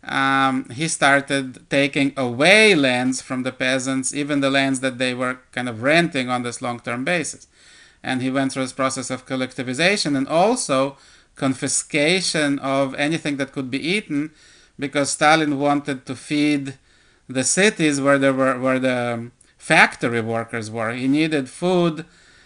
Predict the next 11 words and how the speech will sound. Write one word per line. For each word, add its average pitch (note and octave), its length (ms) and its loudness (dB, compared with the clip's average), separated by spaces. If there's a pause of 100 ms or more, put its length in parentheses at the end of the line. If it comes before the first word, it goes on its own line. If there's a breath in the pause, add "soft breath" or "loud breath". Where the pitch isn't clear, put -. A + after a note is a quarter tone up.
(140 soft breath)
for C#3 480 2
the C3 100 0
production C#3+ 560 0
of B2 160 -2
military D3+ 1000 2
goods, C3+ 520 0
in C3 80 0
other C3 160 0
words, B2 140 -2
of B2 160 -2
armaments, C#3 840 2